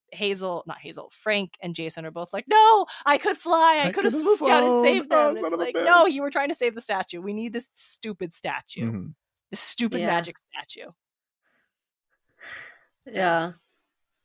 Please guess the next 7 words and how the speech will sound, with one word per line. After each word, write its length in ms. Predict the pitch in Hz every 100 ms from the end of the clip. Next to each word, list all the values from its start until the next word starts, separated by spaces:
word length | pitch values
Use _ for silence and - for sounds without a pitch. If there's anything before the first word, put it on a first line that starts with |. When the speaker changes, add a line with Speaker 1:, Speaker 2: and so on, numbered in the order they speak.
| _ _ _ _ _ _ _ _ -
Speaker 3:
It's, 160 | 302 285
I 380 | 202 220 - 277
both, 240 | 269 240
it 300 | - 269 269
is 180 | 247 247
a 60 | 202
good 300 | 196 180